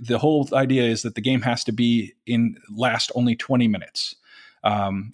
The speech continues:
and you have twenty dollars to make the game.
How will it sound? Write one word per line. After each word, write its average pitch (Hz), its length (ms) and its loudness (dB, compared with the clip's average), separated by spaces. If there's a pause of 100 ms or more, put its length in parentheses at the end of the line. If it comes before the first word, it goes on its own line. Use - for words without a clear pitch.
and 120 140 4
you 110 80 2
have 110 220 -2
twenty 139 380 2
dollars 110 640 2 (240)
to 110 100 0
make 101 280 2
the 98 80 -4
game. - 260 -6